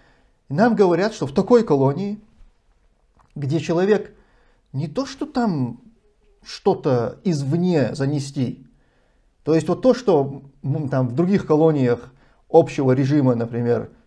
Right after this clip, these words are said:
является чем-то обыденным, типа наркотики, там они свободно и в-, и заносят их, и оттуда их выносят, то есть они ещё продажей наркотиков занимаются в российских тюрьмах. А, это реально. Из тюрьмы продают наркотики, то есть на волю.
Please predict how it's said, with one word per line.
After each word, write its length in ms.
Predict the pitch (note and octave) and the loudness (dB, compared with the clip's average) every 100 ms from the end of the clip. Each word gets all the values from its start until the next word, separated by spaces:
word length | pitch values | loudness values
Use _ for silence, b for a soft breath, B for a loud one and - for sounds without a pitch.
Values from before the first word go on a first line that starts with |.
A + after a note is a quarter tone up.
| - | -6
является 560 | B2+ C#3+ C3 A2+ A#2+ | 0 2 2 0 -6
чем-то 580 | A2 C#3 A#2+ A2+ G#2+ A#2+ | -6 -6 -4 -4 -6 -6
обыденным, 580 | C3+ B2+ A3 A3 B2+ - | -4 -2 -2 -2 -4 -6
типа 200 | - - | -12 -6
наркотики, 640 | B2+ C3+ D3 C#3 C3+ B2+ | -4 0 0 0 -4 -10
там 240 | - B2+ A#2 | -8 -6 -6
они 180 | A#2 A2+ | -8 -6
свободно 640 | A#2+ A#2 A#2+ A2+ A2+ A2+ B B B B _ | -4 0 0 -2 -8 -10 B B B B _
и 280 | - - C#3 | -14 -4 -2
в-, 240 | C3+ C3+ | -2 -6
и 380 | C3 - C#3+ C3+ | -10 -6 -2 0
заносят 600 | A#2 C3+ C#3 D3+ D3+ C3+ | 2 2 4 2 0 -4
их, 140 | B2+ C#3 | -4 -4
и 60 | |
оттуда 300 | C#3 D#3 D3+ | -2 0 0
их 240 | D3+ C3+ C3+ | -2 -4 -2
выносят, 520 | C#3+ D3+ D#3+ D#3 B2 | 0 2 2 0 -4
то 80 | A#2 | -4
есть 80 | |
они 140 | C3 C#3+ | -4 -4
ещё 200 | C3+ C3 | -2 -2
продажей 440 | C#3 C#3+ D3 B2 | 0 0 0 0
наркотиков 520 | B2 C3+ D#3 D3 C3 | -2 -2 -4 -4 -6
занимаются 520 | A2+ B2 C3 C3+ C3+ - | -6 -4 -2 -4 -4 -8
в 20 | |
российских 420 | A#2 B2+ B2 - | -8 -8 -10 -8
тюрьмах. 380 | B2+ A#2+ B2 - b b b b b b b | -6 -6 -10 -16 b b b b b b b
А, 240 | - B2+ - | -16 -12 -10
это 180 | - B2+ | -6 -2
реально. 640 | B2+ B2+ C3 C3 B2+ C3 - _ _ _ | 0 2 2 0 -4 -8 -18 _ _ _
Из 400 | F3+ E3 - - _ | 0 0 -2 -10 _
тюрьмы 400 | - C3+ B2+ F3+ | 0 2 2 0
продают 460 | F#3 C#3+ C3+ C#3 C#3 | 0 2 2 0 -2
наркотики, 500 | B2+ C3 A2+ A#2 C3 | -4 -4 -6 -10 -10
то 100 | B2+ | -8
есть 140 | A2 | -2
на 120 | B2+ | 0
волю. 440 | A#2+ B2 A#2 A#2 | 2 0 0 -6